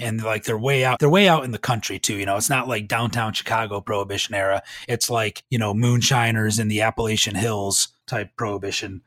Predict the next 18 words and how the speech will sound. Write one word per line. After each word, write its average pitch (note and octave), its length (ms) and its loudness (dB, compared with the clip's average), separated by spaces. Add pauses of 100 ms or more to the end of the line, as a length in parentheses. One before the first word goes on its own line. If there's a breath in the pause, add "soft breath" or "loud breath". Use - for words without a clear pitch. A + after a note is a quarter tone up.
(140)
It's D3+ 200 -2
loosely G3 520 6
based C3+ 420 2
on, C#3 260 4
like, A2+ 200 0
real A#2+ 240 2
events. A2 560 0 (280 soft breath)
It's A#2+ 140 -8
based C#3+ 300 0
on E3+ 100 2
a G#2+ 140 -6 (160)
novel A#2+ 960 0
that A#2 160 0
was A2 180 0
written C3 400 0
by A2+ 380 2
the G#2+ 160 -2
grandson A#2 1200 2